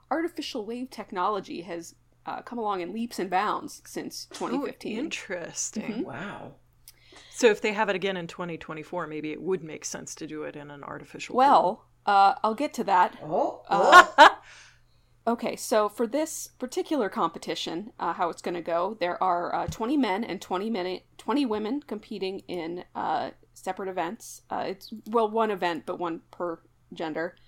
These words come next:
Speaker 2: Mm-hmm.
Speaker 1: Um, it's going to be shortboards only. Uh, the
Speaker 2: Hmm.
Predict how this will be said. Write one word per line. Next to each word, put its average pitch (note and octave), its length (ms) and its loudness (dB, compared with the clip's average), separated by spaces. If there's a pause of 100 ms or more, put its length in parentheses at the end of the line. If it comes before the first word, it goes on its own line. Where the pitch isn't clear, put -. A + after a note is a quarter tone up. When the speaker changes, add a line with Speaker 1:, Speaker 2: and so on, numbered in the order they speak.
(560)
Speaker 2:
Mm-hmm. G3+ 200 -8
Speaker 1:
Um, F#3 280 0
it's - 100 -6
going D4 160 0
to C#4+ 60 -4
be D4 60 -2
shortboards B3+ 680 -4
only. G3+ 560 -2
Uh, F#3 240 -2 (380)
the F#3 380 -2 (100)
Speaker 2:
Hmm. - 40 -14